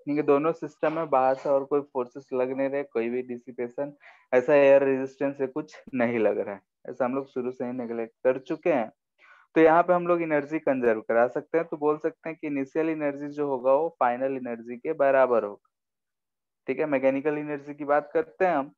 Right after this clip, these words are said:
तो kinetic और potential energy। तो पहले potential energy कितना है?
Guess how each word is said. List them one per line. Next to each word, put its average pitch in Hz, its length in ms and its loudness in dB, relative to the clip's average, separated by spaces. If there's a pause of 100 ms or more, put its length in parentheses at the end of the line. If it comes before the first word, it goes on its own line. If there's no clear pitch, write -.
(340)
तो 185 120 4 (180)
kinetic 147 560 0
और 226 200 4 (180)
potential 131 480 -2
energy। 110 340 -10
तो - 140 -6
पहले 160 300 0 (200)
potential 151 460 -2
energy 160 360 -8
कितना - 360 -10
है? 147 120 -6